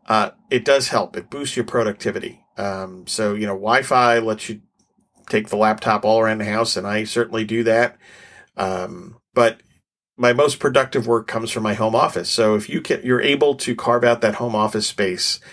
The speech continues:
uh, it will make a difference. Um, you know, again, in a pinch, you work wherever you need to. But if you're gonna be home for, for a while, if you're gonna be working from home for a while, um, that office space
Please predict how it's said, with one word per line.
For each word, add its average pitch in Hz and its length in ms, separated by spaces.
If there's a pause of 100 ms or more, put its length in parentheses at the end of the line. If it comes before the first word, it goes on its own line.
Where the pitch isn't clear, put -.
(440)
uh, 98 240
it 117 160
will 117 160
make 113 220
a 104 60
difference. - 580 (420)
Um, 98 280
you 135 80
know, 110 80
again, 107 580
in 110 100
a 110 60
pinch, 127 340
you 113 60
work 110 240
wherever 110 240
you 104 140
need 117 240
to. 90 320 (520)
But - 100
if - 80
you're 143 60
gonna 175 120
be 175 100
home 147 300
for, 117 460
for 110 180
a 104 60
while, 120 360
if 104 60
you're 117 60
gonna 110 140
be 110 60
working 110 300
from 95 160
home 101 220
for 92 140
a 92 40
while, 95 400 (540)
um, 90 240
that 95 180
office 101 320
space - 600